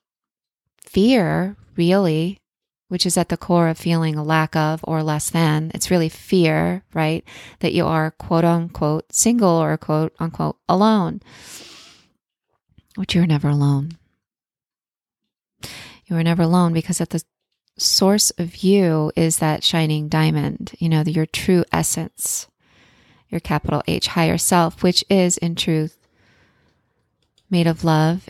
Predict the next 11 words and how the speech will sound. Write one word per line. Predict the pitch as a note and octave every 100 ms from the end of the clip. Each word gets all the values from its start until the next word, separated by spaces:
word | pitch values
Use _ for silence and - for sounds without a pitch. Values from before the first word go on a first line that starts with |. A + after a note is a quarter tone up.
| -
and | E3 D#3+ D#3 D3+ D#3 -
connected | E3 D#3+ E3 - D#3+ D#3 -
with | D#3 - _ _ _ _ -
all | F3+ F3 F3
things | - F3+ E3+ - F3 -
because | E3 E3 E3
God | E3 D#3+ D#3 - -
is | F#3+ E3+ - -
in | F3+ D#3+ D3+ -
all | D#3+ D#3 D3+ D3 - _ _ _ _ _ _ _ _
things. | - G#3+ E3+ - - - -